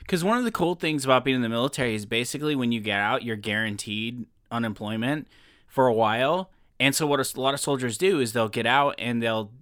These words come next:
they'll take advantage of that and just basically take a vacation for a few months, you know, ride o-, on unemployment, be good to go, and then, um, they'll get back into the workforce after. So that's what a lot of us do, and that's what I did.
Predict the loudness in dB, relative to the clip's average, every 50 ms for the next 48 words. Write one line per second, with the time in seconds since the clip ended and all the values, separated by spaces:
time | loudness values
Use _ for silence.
0 | _ -4 -2 -2 -2 0 -2 -2 -2 -2 -4 -2 0 0 0 0 -2 -6 -6 -6
1 | -4 -2 -2 0 0 -2 -4 -4 -6 -4 -4 -4 -4 -6 -10 _ _ -2 -2 -2
2 | -2 -6 -6 -6 -2 -4 -4 -4 -4 -6 -6 -6 -2 0 0 0 0 -4 -6 -6
3 | -8 -8 -10 -10 -10 -8 -8 -8 -6 -6 -6 -6 -8 -8 -10 -12 -14 -16 -16 -20
4 | -20 -20 -20 -20 _ _ _ -4 -2 0 2 2 4 2 4 4 6 6 6 4
5 | 4 0 -2 -6 -8 -8 -6 -4 -4 -2 -2 -2 -4 -6 -4 -2 -2 -2 0 0
6 | -2 -4 -4 -8 -8 -6 -6 -6 -6 -4 0 2 4 6 6 4 4 2 -2 -4
7 | -4 -4 -2 0 -2 -2 -2 -2 -4 -4 -6 -6 -6 -4 -4 -4 -4 -4 -4 -6
8 | -6 -4 -4 -6 -6 -6 -10 -12 -10 -12 -10 -10 -10 -10 -10 -10 -10 -10 -10 -8
9 | -6 -4 0 0 0 0 -2 -10 -10 -8 -10 -6 -4 -4 -4 -2 -4 -6 -4 -4
10 | -4 -2 -2 0 0 -2 -2 -4 -4 -6 -8 -8 -6 -6 -6 -6 -6 -6 -8 -8
11 | -8 -10 -12 -10 -6 -4 -4 -4 -4 -6 -8 -8 -12 -14